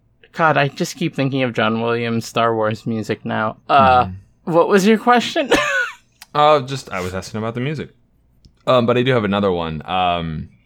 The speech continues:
Speaker 2: so he does have the whip in this movie. And I also remember, I'm pretty sure in this movie, there's some time given to some backstory for Indiana Jones, some kinda, like, cutaways, or at least
Speaker 1: Mm.
Speaker 2: one major cutaway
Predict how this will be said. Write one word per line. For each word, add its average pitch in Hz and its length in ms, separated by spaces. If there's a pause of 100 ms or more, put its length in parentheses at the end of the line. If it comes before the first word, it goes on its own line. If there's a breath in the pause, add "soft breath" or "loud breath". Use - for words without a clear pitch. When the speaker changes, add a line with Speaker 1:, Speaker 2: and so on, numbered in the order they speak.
(600)
Speaker 2:
so 113 220
he 113 80
does 127 180
have 139 160
the 123 80
whip 110 220
in 107 80
this 98 160
movie. 92 680 (340)
And 90 460
I 95 160
also 131 760 (480)
remember, 110 520
I'm 95 140
pretty 131 240
sure 117 220
in 98 100
this 98 240
movie, 78 480 (380 soft breath)
there's 85 720
some 90 460
time 92 640
given 101 340 (160)
to 85 420
some 65 380
backstory 143 800
for 156 100
Indiana 147 440
Jones, 151 640
some 92 260
kinda, 92 340
like, 69 380
cutaways, 101 880
or 73 140
at 90 60
least 113 240
Speaker 1:
Mm. - 100
Speaker 2:
one - 300
major 80 300
cutaway 76 680